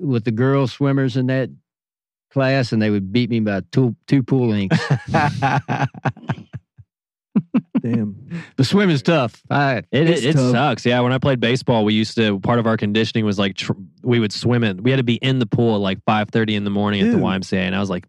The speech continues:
Speaker 4: "Fuck this." And
Speaker 3: No,
Speaker 4: I, I
Speaker 3: I'm
Speaker 4: was
Speaker 3: not
Speaker 4: aw-, it
Speaker 3: doing
Speaker 4: was
Speaker 3: that.
Speaker 4: awful. I'd be so hungover trying to swim in this fucking pool.
Speaker 3: <laughs>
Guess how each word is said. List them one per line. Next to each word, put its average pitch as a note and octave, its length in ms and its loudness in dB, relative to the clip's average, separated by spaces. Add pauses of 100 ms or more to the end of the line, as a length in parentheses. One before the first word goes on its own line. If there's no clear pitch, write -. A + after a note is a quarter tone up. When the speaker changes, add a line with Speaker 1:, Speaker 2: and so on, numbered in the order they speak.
(160)
Speaker 4:
"Fuck A#2+ 220 -2
this." E2+ 340 -6
And G#2 220 0
Speaker 3:
No, C#4 300 2
Speaker 4:
I, C#3 40 2
I B2+ 100 0
Speaker 3:
I'm - 60 2
Speaker 4:
was A#3+ 100 2
Speaker 3:
not C#4+ 140 0
Speaker 4:
aw-, - 80 2
it D#4+ 60 4
Speaker 3:
doing F4+ 120 4
Speaker 4:
was C#3+ 120 0
Speaker 3:
that. B2+ 80 -2
Speaker 4:
awful. C#3+ 260 0
I'd C#3+ 100 0
be C#3 100 0
so D3 280 0
hungover B2+ 520 0
trying B2+ 220 0
to A2 60 -2
swim B2 260 0
in A#2 80 0
this A2 160 -2
fucking A2+ 340 0
pool. A2 360 2
Speaker 3:
<laughs> E4+ 420 -8